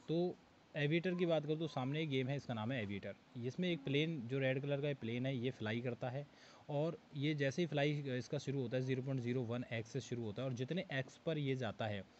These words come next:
उससे पहले अगर आप अपना पैसा यहाँ से निकाल लेते हैं, तो उतना मल्टीप्लाई में, जैसे चार हज़ार रुपये लगा रखे हैं आपने,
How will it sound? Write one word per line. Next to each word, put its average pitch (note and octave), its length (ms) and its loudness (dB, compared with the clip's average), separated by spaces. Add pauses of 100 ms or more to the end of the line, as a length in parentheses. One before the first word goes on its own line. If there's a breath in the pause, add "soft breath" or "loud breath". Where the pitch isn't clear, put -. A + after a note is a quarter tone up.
(380 loud breath)
उससे D#3 240 -2
पहले C#3+ 300 2
अगर C#3 300 0
आप C#3+ 180 2
अपना B2+ 220 -2
पैसा A#2 280 -2
यहाँ A2+ 160 -2
से B2 100 -4
निकाल A2 280 -2
लेते A2+ 240 -4
हैं, A#2+ 80 -2
तो C#3 100 -6
उतना C3+ 380 -4
मल्टीप्लाई A2+ 560 -2
में, A#2+ 80 -4
जैसे A2+ 200 -4
चार B2 240 0
हज़ार B2 180 0
रुपये B2+ 160 -4
लगा G2+ 160 -2
रखे F#2 200 -6
हैं F#2 80 -10
आपने, F#2 240 -16